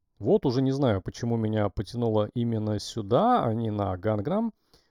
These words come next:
Народу тьма, рестораны, бары, кафе, магазинчики, толпа очень разная. Многие гуляки в разной степени кондиции.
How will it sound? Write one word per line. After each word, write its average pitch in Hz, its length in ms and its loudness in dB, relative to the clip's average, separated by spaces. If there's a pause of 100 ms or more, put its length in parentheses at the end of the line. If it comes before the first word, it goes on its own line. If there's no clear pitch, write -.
(180)
Народу 123 380 4
тьма, 240 380 2
рестораны, 165 600 2
бары, 131 300 2
кафе, 123 400 2
магазинчики, 110 840 0
толпа 107 420 2
очень 117 500 0
разная. 95 460 0 (480)
Многие 120 400 2
гуляки 131 800 2
в 95 100 -2
разной 123 320 2
степени 98 420 -4
кондиции. 104 720 -4